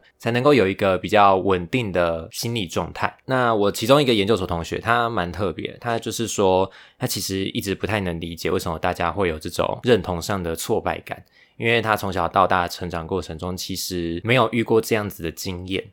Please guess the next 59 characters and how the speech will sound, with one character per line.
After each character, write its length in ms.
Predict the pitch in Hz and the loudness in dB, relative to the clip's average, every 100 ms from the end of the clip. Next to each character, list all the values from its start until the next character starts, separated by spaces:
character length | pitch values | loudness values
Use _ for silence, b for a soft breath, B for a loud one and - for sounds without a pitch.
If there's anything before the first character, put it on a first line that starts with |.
| _ | _
然 120 | - | -10
后 160 | 98 107 | -2 -2
他 160 | 101 98 | 0 -2
看 160 | 110 | -2
着 120 | 90 | -2
身 260 | 87 - 98 | -2 -2 -2
边 160 | 95 95 | -4 -2
的 100 | 90 | -4
人 300 | 82 80 80 | -4 -8 0
都 160 | 120 | 2
很 140 | 107 87 | 2 -2
强 240 | - 85 | -6 -4
调 300 | 98 95 85 | 2 4 4
认 280 | 95 95 - | 2 0 -2
同， 320 | - - - _ _ | -6 -6 -6 _ _
他 120 | - 110 | -6 -4
其 120 | 104 | -4
实 140 | 92 | -6
就 160 | 92 101 | -2 0
会 160 | 107 | 0
有 120 | 90 90 | 0 -2
一 40 | |
点 200 | 87 82 | -4 -8
不 160 | - 117 | -4 -6
解 340 | - 98 82 - | -2 -2 -2 -4
为 120 | 107 | -6
什 140 | - | -6
么 380 | 85 80 78 82 | -8 -8 -10 -8
认 180 | 104 123 | 2 2
同 180 | 95 85 | 4 -4
这 80 | 90 | -2
个 80 | 90 | -2
东 160 | 87 | -4
西 160 | 82 90 | -6 -4
会 140 | 95 | -4
这 160 | 90 101 | -4 -6
么 100 | 85 | -6
的 100 | 80 | -6
重 300 | - 101 82 | -2 -4 -4
要。 260 | 85 - - | -8 -10 -4
那 120 | 151 | 2
以 80 | 151 | 6
我 100 | 139 | 4
自 140 | 113 | 2
己 200 | 123 107 | -4 -2
而 240 | 101 101 98 | 0 2 4
言， 220 | 98 90 | 4 2
我 140 | 87 | 0
就 120 | 85 98 | -2 -2
是 480 | 101 101 95 92 - | 2 4 4 2 2
一 120 | 104 | 4
路 100 | 135 | 6
上 180 | 139 123 | 6 4
都 100 | 113 | 6
在 440 | 117 113 104 101 | 8 8 6 2
摸 160 | - 165 | 6 4
索 200 | - 95 | 6 0
自 140 | 107 | -2
己， 200 | - 98 | -6 -8